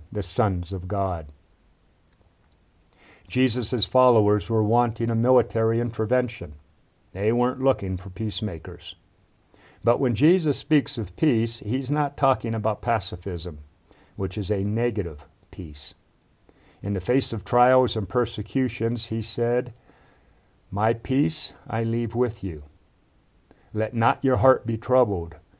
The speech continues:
neither let it be afraid." This is a positive,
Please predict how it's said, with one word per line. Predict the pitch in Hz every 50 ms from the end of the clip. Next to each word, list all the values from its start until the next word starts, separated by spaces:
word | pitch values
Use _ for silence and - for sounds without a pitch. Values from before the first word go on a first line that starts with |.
| _ -
neither | 104 101 107 107 113 110 110
let | 113 113 110
it | 113 - 107
be | 104 104
afraid." | 104 101 - - 107 98 92 90 82 78 73 71 - - _ _ _ _ _ _ _ _ _ _ _ _ _ _ _ _ _ _ _ _ _ _ _ _ _ _ - - - _ -
This | 110 131 127 -
is | 143 113
a | 117
positive, | 107 - - 127 131 135 131 127 - 107 90 90 85 82